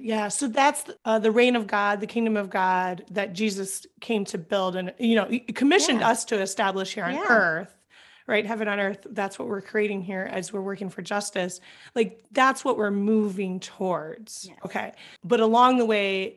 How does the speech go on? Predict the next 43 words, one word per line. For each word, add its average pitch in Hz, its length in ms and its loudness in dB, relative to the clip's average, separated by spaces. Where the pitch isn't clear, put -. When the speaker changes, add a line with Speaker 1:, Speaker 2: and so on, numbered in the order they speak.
Speaker 1:
if 208 140 0
I'm 214 160 4
getting 214 320 4
you, 185 180 -2
it's 214 220 4
like, 202 240 0
it's 208 160 -2
gonna 233 220 4
be 220 100 0
messy. 196 460 0
It's - 100 -14
gonna 220 120 2
be 214 60 2
Speaker 2:
It's 202 80 0
gonna 190 160 4
be 165 60 -2
Speaker 1:
complicated. 143 240 0
Speaker 2:
hard. 135 120 -6
Speaker 1:
Like, 226 200 -4
as 262 280 6
Speaker 2:
Yeah. 269 40 -4
Speaker 1:
we 302 260 0
stand 233 380 0
up 220 120 0
and 226 80 -4
are 220 80 2
like, 208 160 0
"No, 226 580 6
that 214 240 2
is 196 160 -10
not 196 240 2
okay. 240 600 2
You 233 140 -4
Speaker 2:
Mm-hmm. 226 60 -12
Speaker 1:
cannot 202 640 0
say 262 240 -2
that 254 160 2
Speaker 2:
Yeah. 233 80 4
Speaker 1:
racist 254 400 -2
language," 208 720 2
or 202 140 -6
you 202 180 -8
cannot, 208 960 2